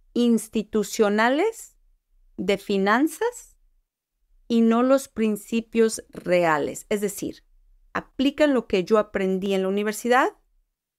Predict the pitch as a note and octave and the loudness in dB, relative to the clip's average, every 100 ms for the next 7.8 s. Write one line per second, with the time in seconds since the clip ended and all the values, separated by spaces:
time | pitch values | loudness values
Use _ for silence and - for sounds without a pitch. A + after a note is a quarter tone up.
0 | _ _ _ _ _ - G#3 G#3+ A3 A#3 | _ _ _ _ _ 0 2 2 2 2
1 | B3+ A3 A#3 A3+ - A3 G#3+ - _ _ | 2 0 -2 -2 0 0 0 -8 _ _
2 | _ - E3+ F3 C#4 B3 G3+ G#3 B3 A#3+ | _ -6 -4 -2 -2 0 2 2 2 0
3 | A#3+ C4 A#3 F#3+ E3+ E3 - F#3+ A#3+ C4+ | -2 -4 -6 -6 -6 -6 -4 0 2 0
4 | - _ _ _ _ _ _ F3+ E3+ E3 | -4 _ _ _ _ _ _ -6 -4 0
5 | G#3+ A#3 E3+ G3+ D#4 _ - A3 A#3+ C4 | 0 0 0 0 -2 _ -10 -6 -2 0
6 | C#4 D4 D#4+ A4+ - _ _ _ _ _ | 0 -2 -4 -8 -10 _ _ _ _ _
7 | - G3 F#3 G3 - F3 D#3+ - | -6 -4 -4 -8 -8 -8 -8 -10